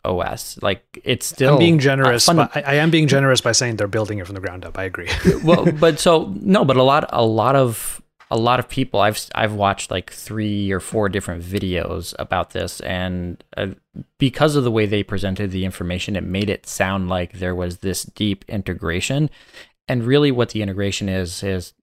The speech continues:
Speaker 1: Samsung's gonna give up on Tizen O S for smartwatches, come over to Wear O S, and bring in their watch customization, watch face customization features, and a couple other U I features,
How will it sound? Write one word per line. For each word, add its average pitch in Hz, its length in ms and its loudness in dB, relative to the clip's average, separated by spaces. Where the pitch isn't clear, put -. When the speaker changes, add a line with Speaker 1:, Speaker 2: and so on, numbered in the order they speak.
Speaker 1:
Samsung's 123 500 -2
gonna 113 180 -2
give 104 220 -2
up 104 220 0
on 98 240 -4
Tizen 95 380 -4
O 87 140 -2
S 87 460 -4
for 92 240 -4
smartwatches, 90 880 -4
come 120 240 -2
over 104 160 0
to 98 80 -4
Wear 90 220 -2
O 90 140 -2
S, 90 360 -4
and 104 240 -6
bring 107 240 -2
in 101 340 -2
their 92 760 -4
watch 98 680 -2
customization, 98 960 -4
watch 98 280 0
face 101 220 -2
customization 98 680 -6
features, 92 460 -6
and 95 420 -4
a - 80 -6
couple 147 340 -2
other 104 420 0
U 95 360 -4
I 92 180 0
features, 90 640 -6